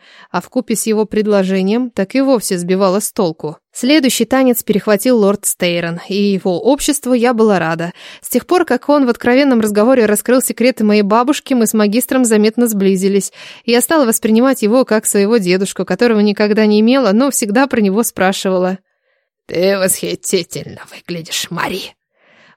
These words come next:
Бабушкин друг вёл меня в неспешном варстоте. Старинный медленный парный танец в Александрии. И взирал с отеческой улыбкой. "В этом зале у тебя просто нет конкуренток.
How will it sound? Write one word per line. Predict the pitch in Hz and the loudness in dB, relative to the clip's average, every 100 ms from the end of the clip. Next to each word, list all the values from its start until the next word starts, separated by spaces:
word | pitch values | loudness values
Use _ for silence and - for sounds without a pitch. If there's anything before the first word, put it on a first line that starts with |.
| - | -2
Бабушкин | 214 214 214 - 208 | 0 2 -2 -2 0
друг | 202 247 208 | 0 0 0
вёл | 226 | 2
меня | 220 196 196 | 2 2 2
в | 185 | 2
неспешном | 208 - 214 - 202 | 0 0 -2 0 -2
варстоте. | 202 214 - 196 170 - 170 _ _ _ _ | 0 -2 -2 -4 -6 -10 -14 _ _ _ _
Старинный | - 208 240 277 202 | -14 -12 -10 -10 -8
медленный | 214 233 208 196 | -8 -8 -10 -10
парный | - 226 208 190 | -8 -10 -8 -10
танец | 233 233 214 185 - | -10 -10 -10 -14 -14
в | |
Александрии. | 208 208 - 233 226 185 160 170 _ _ _ _ | -12 -10 -10 -10 -10 -12 -16 -20 _ _ _ _
И | 220 220 | 0 2
взирал | 202 240 262 | 4 2 0
с | - | 0
отеческой | 190 240 - 220 - 226 | -2 -2 -2 -4 -4 -4
улыбкой. | 220 165 - - 170 - _ _ _ | -4 -4 -10 -16 -16 -18 _ _ _
"В | 175 | -4
этом | 196 180 | -2 -4
зале | 170 180 180 | -4 -4 -4
у | 165 | -6
тебя | 156 | -10
просто | - 190 - 220 | -8 -8 -2 0
нет | 214 202 185 - | 2 0 -4 -6
конкуренток. | 185 180 185 175 165 170 170 - | -12 -10 -6 -6 -6 -8 -10 -12